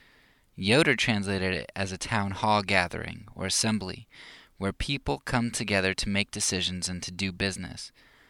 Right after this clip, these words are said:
The church deals with the same issues as all traditional political communities, just in a non-traditional way. It is absolutely political. It just does politics differently. Lovingly.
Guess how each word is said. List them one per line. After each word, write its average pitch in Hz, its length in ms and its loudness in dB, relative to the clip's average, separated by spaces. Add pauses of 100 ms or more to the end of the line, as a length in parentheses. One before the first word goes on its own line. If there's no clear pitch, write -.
(240)
The - 80 -12
church - 400 2
deals 113 300 2
with 104 100 -2
the - 80 -6
same 113 480 2
issues - 540 0
as 92 280 -6
all 110 240 6
traditional 107 540 -2
political 98 460 -2
communities, - 680 -6 (600)
just 117 400 4
in 98 100 0
a 98 60 0
non-traditional 95 760 2
way. 95 380 0 (560)
It 90 120 -2
is 90 160 -2 (160)
absolutely 113 840 2
political. 95 640 -4 (520)
It 95 160 -6 (120)
just 113 400 2
does 101 260 0
politics - 640 -2
differently. - 640 -8 (840)
Lovingly. 90 640 -2